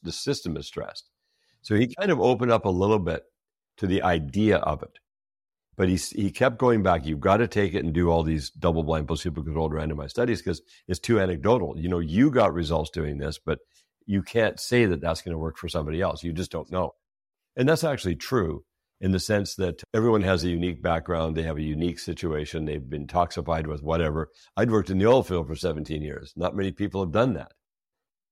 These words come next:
You know, so I had this unique kind of a thing. I lived in houses where there was a lot of fungus and mold, a lot of mildew. I didn't know how dangerous that was. So there was, you know, I didn't know about plastics and, you know, <laughs> all the stuff that estrogenic stuff that hits males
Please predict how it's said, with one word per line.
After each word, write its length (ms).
You 60
know, 120
so 140
I 60
had 100
this 180
unique 580
kind 200
of 80
a 60
thing. 260
I 60
lived 240
in 80
houses 400
where 100
there 100
was 100
a 40
lot 140
of 140
fungus 520
and 140
mold, 420
a 40
lot 120
of 60
mildew. 460
I 80
didn't 200
know 180
how 100
dangerous 400
that 180
was. 260
So 200
there 140
was, 160
you 80
know, 80
I 60
didn't 180
know 140
about 260
plastics 680
and, 200
you 100
know, 200
<laughs> 60
all 200
the 120
stuff 300
that 260
estrogenic 760
stuff 320
that 140
hits 340
males 580